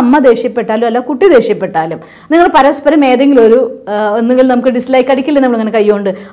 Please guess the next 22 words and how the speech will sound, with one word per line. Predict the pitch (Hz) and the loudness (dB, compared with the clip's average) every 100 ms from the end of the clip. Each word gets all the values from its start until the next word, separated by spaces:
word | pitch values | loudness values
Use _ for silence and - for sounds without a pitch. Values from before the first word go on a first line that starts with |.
| 240 | -2
അമ്മ | 247 240 | 2 4
ദേഷ്യപ്പെട്ടു | 240 247 233 240 | 4 2 -2 -2
ഇഷ്ടപ്പെട്ടിട്ടില്ല | 247 220 233 233 233 | -2 -2 -4 -2 -2
എന്ന് | 226 233 | -2 -4
കാണിക്കുക, | 214 220 | -4 -4
ദാ | 202 | -2
കൈകൊണ്ട് | 214 196 202 208 | -2 -2 -2 -4
ഇങ്ങനെ | 196 196 | -4 -4
കാണിക്കുക, | 190 185 196 185 - - 302 | -4 -6 -6 -6 -8 -8 0
അതല്ലെങ്കിൽ | 302 302 285 | 2 4 4
ഒരു | 269 | 4
വിരലിൻ്റെ | 233 208 214 214 | 2 2 0 0
അവിടെ | 202 | 0
ഇങ്ങനെ | 190 196 | -2 -4
കാണിക്കുക, | 190 175 - 320 | -4 -6 -2 0
എന്തെങ്കിലും | 370 403 370 | 2 2 2
ഒരു | 302 | 0
സൂചന. | 294 262 262 220 185 - - - | -2 0 2 0 -2 -6 -18 -8
കാരണം | - 330 320 | -2 0 2
വായ | 294 294 359 381 | 2 4 2 0
കൊണ്ട് | 381 392 359 | 0 0 0
പറയുമ്പോൾ | 226 240 269 190 | 0 2 2 0